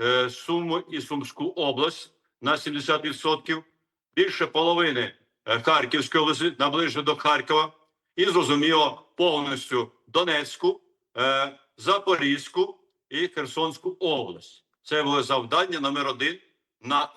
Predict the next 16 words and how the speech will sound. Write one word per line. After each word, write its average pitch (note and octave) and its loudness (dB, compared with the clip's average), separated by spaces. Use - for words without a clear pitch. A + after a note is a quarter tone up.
весь, F3+ -2
е, B2+ 0
весінньо-літній D3+ -4
період. B2+ 0
І C3+ 0
перед C#3 2
такими G3 2
умовами D#3+ 4
передбачав B2+ 0
поставити D#3+ 0
жорсткі, E3+ 0
е, C3 4
позиції D#3 0
щодо C#3+ 0
переговорного C#3 2
процесу. B2 -2